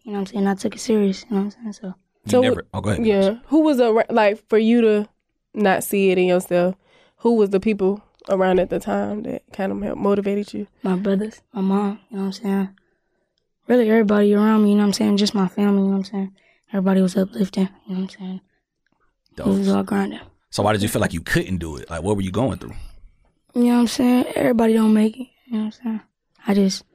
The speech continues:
Speaker 1: had to take that into consideration at first, you know what I'm saying? So it wasn't,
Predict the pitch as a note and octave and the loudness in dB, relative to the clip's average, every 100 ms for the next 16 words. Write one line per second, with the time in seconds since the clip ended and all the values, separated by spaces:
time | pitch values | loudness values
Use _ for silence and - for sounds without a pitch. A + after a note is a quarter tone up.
0 | _ _ _ _ _ _ _ _ _ _ | _ _ _ _ _ _ _ _ _ _
1 | G3 G3 G3 G#3+ G3+ - G3 G3 F#3+ G3 | -4 -4 -4 -4 -4 -2 0 0 -2 -8
2 | G3 F#3+ G3+ G3 F#3+ G3 G3 G3 F#3+ - | -10 -8 -4 0 0 -2 -4 -2 -2 0
3 | F#3+ G3 - F#3+ F#3+ - G3 F#3+ F#3 F3+ | -2 -2 -2 -2 -2 -4 -6 -6 -8 -12
4 | - _ _ _ _ _ - G3 G3 F#3+ | -12 _ _ _ _ _ -2 0 2 2